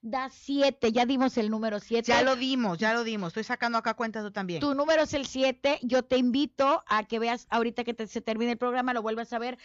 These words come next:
Speaker 1: para que cheques el significado y vamos a dar el significado del número dos. ¿Te
Speaker 2: Sí,
Speaker 1: parece?
Speaker 2: sí, sí.
Speaker 1: Para todas aquellas personas que tengan el dos como su número regente, porque ya sumaron toda su fecha de nacimiento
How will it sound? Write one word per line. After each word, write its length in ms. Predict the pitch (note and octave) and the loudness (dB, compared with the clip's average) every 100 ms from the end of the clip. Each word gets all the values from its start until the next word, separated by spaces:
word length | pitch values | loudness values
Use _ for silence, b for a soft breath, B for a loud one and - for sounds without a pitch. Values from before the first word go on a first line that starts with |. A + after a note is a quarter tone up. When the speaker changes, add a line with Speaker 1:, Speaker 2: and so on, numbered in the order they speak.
| B B | B B
Speaker 1:
para 180 | A3 A3+ | -4 -4
que 120 | A3+ | -4
cheques 440 | A3+ B3+ B3+ C4 - | -6 -6 -4 -6 -4
el 200 | B3+ B3+ | -6 -6
significado 840 | D#4 B3 D4+ D#4 - D4+ C#4 D4+ - b b | -8 -10 -8 -8 -4 -2 -2 -4 -6 b b
y 140 | D#4 | -4
vamos 300 | D#4 D#4+ E4+ | -2 -2 -4
a 80 | E4 | -4
dar 100 | D4+ | -4
el 80 | D4+ | -4
significado 520 | D#4 B3+ C4+ C4 C#4+ | -8 -12 -10 -8 -4
del 180 | C#4+ C#4 | -4 -4
número 260 | C4 C#4 C#4+ | -2 0 2
dos. 360 | G4 - - | 2 -2 -8
¿Te 80 | - | 0
Speaker 2:
Sí, 80 | A#4 | 2
Speaker 1:
parece? 300 | C5 E4+ - | 4 2 0
Speaker 2:
sí, 80 | G4+ G#4+ _ | 0 0 _
sí. 240 | - G4+ - _ - B B B - | 0 0 -2 _ -20 B B B 0
Speaker 1:
Para 200 | D4+ D#4+ | 0 0
todas 200 | A4 G4 | -2 -4
aquellas 300 | D#4 E4 E4 | -4 -6 -6
personas 420 | B3+ C4+ C#4 C4+ | -6 -4 -6 -6
que 100 | A#3 | -8
tengan 440 | C4 C4 C#4 B3+ | -6 0 0 0
el 300 | - A3 G#3 | -2 -2 0
dos 360 | G3+ A#3+ D#4 - | 2 2 2 -2
como 240 | - A3 | -2 -2
su 140 | A3+ A3 | -4 -6
número 300 | G#3 B3 C4+ | -4 -2 0
regente, 720 | G#3 - A#3 C4+ C4 B3 A#3+ B B | -2 -4 -2 0 0 -2 -4 B B
porque 300 | A3+ A3 G#3 | -8 -6 -4
ya 240 | F3+ C#4+ - | -2 -2 0
sumaron 540 | F#4 D#4 D4 D4+ C#4+ | 0 0 0 0 0
toda 220 | B3+ A3+ | -2 -4
su 100 | - | -6
fecha 280 | - A3+ A#3 | -8 -8 -8
de 60 | G3+ | -8
nacimiento 640 | G#3 A#3 B3 B3+ C4 | -8 -6 -4 -2 -2